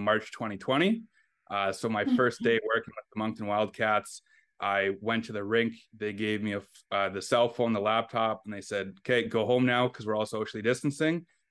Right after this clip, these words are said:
Speaker 1: And then that night, the C H L canceled the season. <laughs> So it was, uh, it was really quite a first week working for the Moncton Wildcats and through that kinda covid bubble, maritime only season. Um, and so I was with Moncton for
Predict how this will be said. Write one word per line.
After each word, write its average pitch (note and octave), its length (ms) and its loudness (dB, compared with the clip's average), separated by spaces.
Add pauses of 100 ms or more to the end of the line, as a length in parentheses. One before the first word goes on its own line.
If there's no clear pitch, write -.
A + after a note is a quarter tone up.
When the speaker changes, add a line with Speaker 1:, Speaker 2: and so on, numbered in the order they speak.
Speaker 1:
And A2+ 120 0
then A2 120 0
that G#2 180 2
night, G#2 220 0
the - 60 -12
C - 180 -6
H G2 160 -6
L F#2+ 120 0
canceled F#2 420 -8
the F#2 80 -8
season. F#2+ 340 -8
<laughs> - 40 -20 (400)
So A#2+ 480 2 (400)
it C3 120 4
was, C3 320 6
uh, A#2 320 4
it A#2 40 4
was A#2+ 140 2
really D3 180 4
quite C#3 280 2
a - 20 0
first B2 380 -2
week A#2+ 260 -4
working A2 320 -2
for A#2 100 -6
the G#2 80 -6
Moncton G#2 320 -6
Wildcats G#2 720 0 (340)
and G#2+ 300 -4
through A2+ 120 0
that G2 220 2
kinda G#2 200 -4
covid A2 600 0
bubble, G#2+ 400 2
maritime G#2 540 -2
only G#2 260 -4
season. A2 600 0 (480)
Um, G2 240 0 (240)
and G2+ 180 -4
so A2+ 140 0
I G#2 100 4
was G#2+ 180 0
with G#2+ 240 -2
Moncton A2 520 -2
for G2+ 560 2